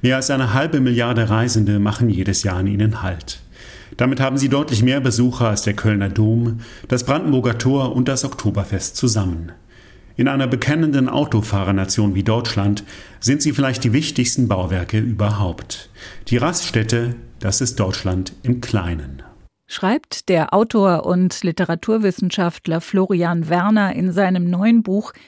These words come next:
Speaker 2: Die Raststätte, eine Liebeserklärung.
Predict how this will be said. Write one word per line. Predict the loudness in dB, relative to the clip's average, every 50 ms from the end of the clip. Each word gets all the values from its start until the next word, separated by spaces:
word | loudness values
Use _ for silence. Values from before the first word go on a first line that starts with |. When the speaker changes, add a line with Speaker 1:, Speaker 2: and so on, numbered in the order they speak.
| _ _ _ -6
Speaker 2:
Die | -4
Raststätte, | -2 -2 -2 -2 -4 -4 -8 -8 -4 -4 -4 -4 -4 -4 -6 -6 -8 _ _ _ _ _
eine | -2 0 0 2 0
Liebeserklärung. | 0 0 -2 -2 -4 -4 -8 -10 -10 -12 -12 -10 -10 -10 -10 -8 -10 -10 -12 -12